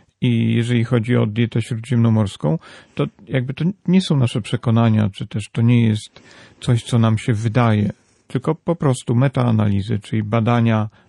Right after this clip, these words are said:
badań, takie największe badania, jakie można sobie wyobrazić,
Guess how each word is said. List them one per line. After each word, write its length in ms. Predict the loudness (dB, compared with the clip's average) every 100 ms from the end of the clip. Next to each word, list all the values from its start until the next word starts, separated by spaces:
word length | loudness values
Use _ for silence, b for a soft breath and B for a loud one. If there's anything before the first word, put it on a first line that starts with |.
| _
badań, 560 | -2 0 0 0 -2 -4
takie 340 | -8 -6 -2
największe 580 | 0 0 0 0 -2 -2
badania, 400 | -2 0 0 0
jakie 200 | -2 -4
można 260 | -4 -2 -4
sobie 280 | -4 -4
wyobrazić, 640 | -2 -2 -2 -2 -4 -6